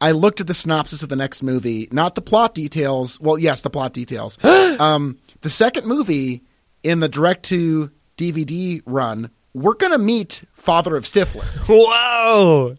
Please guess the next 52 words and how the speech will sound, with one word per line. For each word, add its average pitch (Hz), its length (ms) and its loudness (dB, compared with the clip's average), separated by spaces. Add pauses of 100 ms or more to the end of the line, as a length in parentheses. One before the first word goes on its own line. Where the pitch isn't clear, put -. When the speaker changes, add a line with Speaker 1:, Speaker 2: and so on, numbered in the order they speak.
Speaker 1:
Which 180 240 -4
is 190 80 -4
gonna 226 160 2
answer 190 300 -4
so 226 400 0
many 214 140 -2
questions 160 420 -6
for 127 200 -8
me. 120 220 -12 (320)
Speaker 2:
I'm 143 140 0
glad 143 260 2
you 135 80 -8
did 123 140 -2
that 107 200 -4
because 123 320 -4
we're 127 140 -2
done 135 140 0
with 143 100 -2
the 120 80 0
episode. 104 580 -4 (120)
You 120 120 0
know, 107 120 4
we, 110 140 0
this 110 200 -4
is 113 120 -6
the, 107 260 0
uh, 95 260 -2 (280)
the 127 100 -2
epilogue, 98 500 -2
if 101 160 -8
you 98 100 -4
will. 104 200 -4
We 110 100 -4
finally 104 300 -6
Speaker 1:
Sure, 101 160 2
Speaker 2:
moved 165 60 0
Speaker 1:
sure, 175 100 0
Speaker 2:
on. 139 320 0 (480)
Speaker 1:
sure. - 80 -2
Speaker 2:
Um, 104 360 2 (760)
and 117 100 0
I 131 60 4
think 127 140 2
it's 113 100 -4
fine. 107 180 2
We 104 120 -2
could 104 160 -2
take 117 100 0
a 110 60 -2
little 104 160 -2
sneak 110 240 -6
peek. - 420 -6